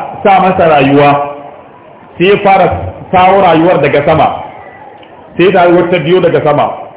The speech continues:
tana isowa daidai kwakwalwar kanta, sai ya atushewa. Da ya atushewa sai ya ce, "Alhamdulillah,"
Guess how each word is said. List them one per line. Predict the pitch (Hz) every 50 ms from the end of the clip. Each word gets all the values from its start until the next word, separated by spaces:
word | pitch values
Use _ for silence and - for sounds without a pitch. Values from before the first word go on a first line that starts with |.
| - - - - -
tana | - 214 214 214 185 196
isowa | 208 202 - 220 220 208 208 180
daidai | 165 180 190 190 190 196 196
kwakwalwar | 214 208 208 214 196 196 202 202 -
kanta, | - 196 175 - - 147 123 110 - - - - - - - - -
sai | 170 170 180
ya | 190 180
atushewa. | 185 - 160 - - 147 139 135 123 113 - - - - - - - - - - - - - - - - 131 123
Da | 143
ya | 165 214 226
atushewa | 240 - 208 - 185 208 196 190 180
sai | - 208 208
ya | 208 -
ce, | 202
"Alhamdulillah," | 170 165 170 180 185 175 160 151 147 147 147 139